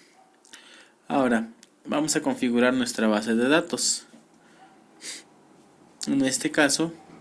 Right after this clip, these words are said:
el usuario para mí es root, la contraseña es vacía, el nombre de la base de datos será cotizaciones y el host será localhost.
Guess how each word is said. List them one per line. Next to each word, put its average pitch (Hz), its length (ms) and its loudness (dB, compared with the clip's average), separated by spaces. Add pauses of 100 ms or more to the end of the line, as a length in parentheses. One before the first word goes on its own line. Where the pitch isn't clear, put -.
(140)
el 127 180 4
usuario 131 580 4
para 170 280 4
mí 170 400 0 (240)
es 113 260 -2
root, 165 300 4 (2500)
la 147 220 -2
contraseña 143 800 0
es 127 300 -2
vacía, 143 580 0 (1120)
el 123 220 2
nombre 160 320 2
de 120 120 2
la 113 120 2
base 117 260 2
de 131 100 0
datos 135 440 0
será 120 320 0
cotizaciones 135 1200 -2 (640)
y 131 80 -2
el 120 140 0 (100)
host 127 420 -2
será 117 360 0
localhost. - 840 0